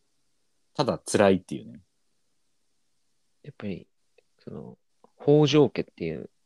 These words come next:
Speaker 2: あの、
Speaker 1: はい。
Speaker 2: あれがさ、
Speaker 1: はい。
Speaker 2: 結局その、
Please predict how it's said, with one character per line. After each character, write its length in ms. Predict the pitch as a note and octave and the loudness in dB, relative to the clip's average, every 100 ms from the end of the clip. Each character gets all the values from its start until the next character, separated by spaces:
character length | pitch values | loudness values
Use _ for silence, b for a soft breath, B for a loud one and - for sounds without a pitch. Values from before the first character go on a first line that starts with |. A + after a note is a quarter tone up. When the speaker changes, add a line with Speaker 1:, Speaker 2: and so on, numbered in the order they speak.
| _ _ _ _ | _ _ _ _
Speaker 2:
あ 140 | - | -20
の、 340 | C2 - - _ _ _ | -18 -20 -20 _ _ _
Speaker 1:
は 140 | - C#2+ | -14 -14
い。 120 | - _ _ | -14 _ _
Speaker 2:
あ 100 | F2+ | -8
れ 120 | F#2 | -8
が 100 | F2 | -10
さ、 220 | - D#2+ - _ _ _ | -14 -16 -18 _ _ _
Speaker 1:
は 120 | D#2 D2 | -14 -14
い。 120 | - _ _ _ _ _ | -16 _ _ _ _ _
Speaker 2:
結 160 | - - | -18 -10
局 260 | C3+ - - | -10 -10 -8
そ 100 | A2+ | -6
の、 180 | E2+ | -6